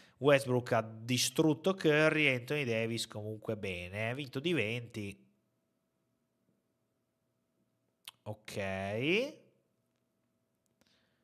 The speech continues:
Nel chill. Nel chill.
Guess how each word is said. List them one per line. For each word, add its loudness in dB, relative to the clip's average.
Nel 4
chill. 2
Nel -2
chill. 0